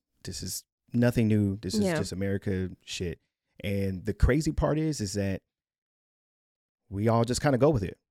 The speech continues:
Speaker 1: because we all kinda understand that this is just politics and this is how America gives it up. And hey, as long as I got my food and my circus, I'm good to go.
Speaker 2: I mean,
Speaker 1: Let's
Speaker 2: really,
Speaker 1: keep it
Speaker 2: what are you
Speaker 1: moving.
Speaker 2: gonna, what are you supposed to do about it?
Speaker 1: Well, n-, nothing. And I, and
Speaker 2: The
Speaker 1: I
Speaker 2: average person.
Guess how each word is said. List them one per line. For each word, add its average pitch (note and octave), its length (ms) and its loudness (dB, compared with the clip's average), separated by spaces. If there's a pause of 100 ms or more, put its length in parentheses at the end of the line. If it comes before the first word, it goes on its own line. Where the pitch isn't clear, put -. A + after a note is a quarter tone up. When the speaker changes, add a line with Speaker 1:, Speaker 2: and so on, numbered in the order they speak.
(260)
Speaker 1:
because G2 240 0
we G#2 100 0
all G#2 140 2
kinda G#2+ 200 -2
understand A2 400 0
that F#2+ 100 0
this - 220 -4
is G3+ 440 -4 (540)
just - 280 -14 (160)
politics A#2+ 640 0
and F#2 100 -2
this G2 160 -6
is G2+ 100 -6
how G2+ 260 0
America G2+ 340 -2
gives G2 240 -2
it F#2+ 80 -2
up. A#2+ 200 -2
And F#2+ 280 -4 (280)
hey, A2 220 0
as F#2 120 -4
long G#2 180 -2
as G2+ 100 0
I G2+ 60 -2
got F#2+ 160 -4
my G2 120 -4
food G#2 240 -4
and G2+ 80 -2
my F#2+ 80 -2
circus, A#2+ 580 -2 (400)
I'm G2+ 100 -4
good A2+ 100 0
to A2+ 60 -2
go. A2+ 260 2 (840)
Speaker 2:
I G#3+ 60 -8
mean, F3+ 320 -8 (140)
Speaker 1:
Let's F3 100 -8
Speaker 2:
really, F3+ 140 -2
Speaker 1:
keep F#3+ 60 0
it F#3 40 0
Speaker 2:
what - 60 2
are - 60 4
you C3+ 60 4
Speaker 1:
moving. G#2 140 0
Speaker 2:
gonna, D#3+ 140 -4
what E3+ 120 -6
are E3+ 40 -6
you D#3+ 180 -6
supposed - 280 -10
to C#3 60 -18
do D#3+ 120 -2
about C#3+ 260 -6
it? C3+ 100 -6 (200)
Speaker 1:
Well, D3+ 220 10
n-, G#2 180 4
nothing. G2 420 2
And B2+ 140 4
I, - 80 2
and A#2+ 200 2
Speaker 2:
The E3 60 0
Speaker 1:
I C#3 40 0
Speaker 2:
average D3 280 -2
person. D#3 460 -6